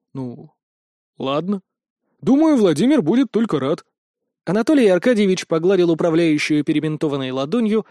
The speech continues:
а затем повел к лестнице. "Главное, не паниковать.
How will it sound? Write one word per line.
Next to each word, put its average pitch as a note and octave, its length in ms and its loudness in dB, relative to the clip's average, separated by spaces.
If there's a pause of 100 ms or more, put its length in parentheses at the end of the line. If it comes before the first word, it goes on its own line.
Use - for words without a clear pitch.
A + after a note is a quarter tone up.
(140)
а C#3+ 100 -10
затем G3 320 -4
повел E3+ 300 0
к - 100 -10
лестнице. - 680 -8 (720)
"Главное, A#3+ 540 2
не F#3 120 4
паниковать. F3+ 560 0